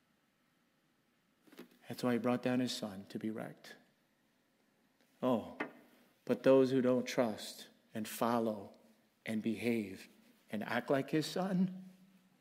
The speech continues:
there will be a terror that is poured out. More exacting, more completing, more thorough, more holy and just.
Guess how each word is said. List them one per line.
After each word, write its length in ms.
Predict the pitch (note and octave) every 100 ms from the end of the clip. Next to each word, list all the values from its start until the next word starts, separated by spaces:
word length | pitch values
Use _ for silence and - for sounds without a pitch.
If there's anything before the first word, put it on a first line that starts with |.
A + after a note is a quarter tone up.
| _ _ _ _ _ _ _ - _ _ _ _ _ _
there 240 | C3+ C#3+ D#3
will 80 | C#3+
be 160 | C#3
a 80 | B2+
terror 420 | - B2+ A#2+ A2+ - - -
that 140 | B2
is 100 | A#2
poured 280 | - - A#2
out. 260 | G#2+ G2+ - - _ _ _ _ _ _ _ _ _ _ _ _ _ _ _ _ _ -
More 180 | C3
exacting, 760 | D3+ C3 C3 B2+ - - B2 A#2+ - - _ _ _ _ _ _ _ -
more 120 | A#2+
completing, 760 | A#2+ B2 - A#2+ A#2 A#2 A2 A2 - _ _ _ _ _ _ _ _ -
more 180 | B2 A#2+
thorough, 600 | - A#2+ G#2+ G#2+ G2+ G#2 - - _ _ _ _ _ _ _ _ _
more 200 | A2+ G#2+
holy 440 | F#2 - A#2 A2+ A2
and 120 | G#2+
just. 580 | G#2+ B2 - - -